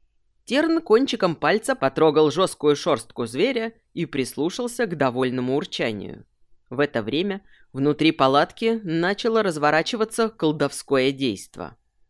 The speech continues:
Гоблин устроил вокруг лежащего капитана нелепые пляски. Даже далёкий от магии Сагнар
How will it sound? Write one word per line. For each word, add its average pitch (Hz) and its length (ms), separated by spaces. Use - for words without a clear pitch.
Гоблин 170 520
устроил 202 540
вокруг 165 360
лежащего 147 540
капитана 214 540
нелепые 135 500
пляски. 135 600
Даже 233 420
далёкий 233 600
от 160 80
магии 147 380
Сагнар 156 640